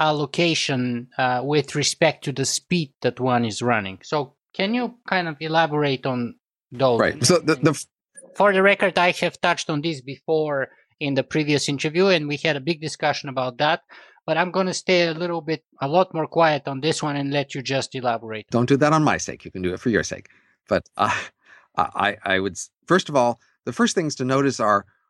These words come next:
Speaker 2: ways in which our existing practices just do not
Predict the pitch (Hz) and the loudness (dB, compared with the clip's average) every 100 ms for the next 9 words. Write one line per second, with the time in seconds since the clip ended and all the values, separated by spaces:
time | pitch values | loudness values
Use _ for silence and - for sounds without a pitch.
0 | _ - 123 170 165 139 135 113 101 98 | _ 0 2 4 2 -4 -2 -2 -2 -2
1 | 131 - 113 110 95 - - 92 95 - | -2 -2 -4 -2 -2 -4 -16 -10 -10 -6
2 | 117 101 - _ 104 104 101 95 | -4 -4 -6 _ -10 -4 -2 -4